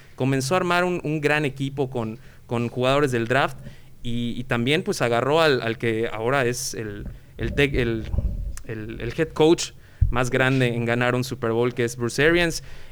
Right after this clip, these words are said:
Y a partir de ahí fueron puras buenas decisiones, puras buenas decisiones.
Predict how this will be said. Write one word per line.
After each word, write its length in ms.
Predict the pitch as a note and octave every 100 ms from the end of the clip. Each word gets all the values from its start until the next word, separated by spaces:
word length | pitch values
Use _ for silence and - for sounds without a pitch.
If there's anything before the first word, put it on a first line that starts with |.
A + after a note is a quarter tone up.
| -
Y 120 | B2
a 80 | B2
partir 320 | B2+ C3+ F3+
de 80 | F#3
ahí 140 | F#3+
fueron 280 | F#3 F#3+ F3+
puras 340 | D3+ G3 G3
buenas 260 | E3+ F3 E3
decisiones, 440 | C3+ C3+ D#3+ D#3+
puras 220 | D#3+ E3 D3
buenas 220 | D3+ C#3
decisiones. 640 | A#2+ - - E3 E3+ D#3